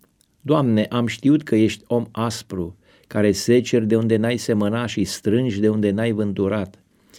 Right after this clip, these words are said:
Mi-a fost teamă și m-am dus de ți-am ascuns talentul în pământ, iată-ți ce este al tău.”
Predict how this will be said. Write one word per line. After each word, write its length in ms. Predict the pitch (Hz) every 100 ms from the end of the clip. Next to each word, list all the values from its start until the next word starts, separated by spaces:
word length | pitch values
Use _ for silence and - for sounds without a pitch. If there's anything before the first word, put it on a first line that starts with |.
| - _ -
Mi-a 140 | 185
fost 280 | 190 156 -
teamă 360 | 135 92 90 82
și 140 | -
m-am 320 | 120 123 113 104
dus 280 | 151 139
de 120 | 123 113
ți-am 320 | - 120 110
ascuns 520 | 104 - - 117 95
talentul 500 | 107 110 110 92 101
în 100 | 95
pământ, 560 | 90 90 110 123 113 - - - - -
iată-ți 760 | 120 165 165 143 127 - -
ce 140 | - 110
este 480 | 101 104 - 98 95
al 200 | 98 85
tău.” 400 | - 90 80